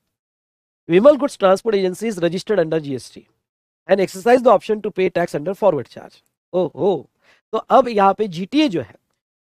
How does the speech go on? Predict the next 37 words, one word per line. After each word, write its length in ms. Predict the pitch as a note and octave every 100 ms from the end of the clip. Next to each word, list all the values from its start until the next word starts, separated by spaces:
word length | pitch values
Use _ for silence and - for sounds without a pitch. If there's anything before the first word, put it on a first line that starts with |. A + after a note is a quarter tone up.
| -
जीटीए 300 | F3 A3 C#4
ने 100 | C#4
रजिस्ट्रेशन 600 | A3 F3 F#3 G#3 - A#3+
लिया 180 | A3+ G3+
है 100 | G3+ _ _ _ _ _
और 120 | G3 A3
फॉरवर्ड 440 | - G3 C4 E4
चार्ज 280 | - F3+ D3+
में 140 | G#3
जीटीए 320 | E3+ E3+ F3+
टैक्स 260 | F3+ D#3+ C3+
दे 140 | C3
रहा 140 | A#2+ G#2
है। 80 | _ _ _ _ _ -
अगर 260 | F3+ D4+ E4
फॉरवर्ड 360 | A#3 A3+ B3+
चार्ज 240 | - G3+ F#3
में 100 | F#3
जीटीए 260 | E3 D#3+ D3+
टैक्स 260 | C#3 B2+
दे 140 | A#2+ B2+
रहा 120 | C#3
है 160 | F3 - _ _ _ -
तो 60 | -
एक्सवाईजेड 480 | F#3 - B3+ C#4 B3
is 140 | A3 D3+
not 200 | D3+ D3
liable 320 | C3 B2 C3
to 80 | C#3
pay 180 | C3 A#2
tax। 400 | C3+ G3+ - - _ _ _ -
ओके, 260 | F3 F#3 -
उसका 260 | G3 - F#3+
टैक्स 220 | F#3+ E3
जीटीए 300 | D3 D#3 D3+
ही 140 | D3+
देगा। 340 | F#3+ A#2+ G#2+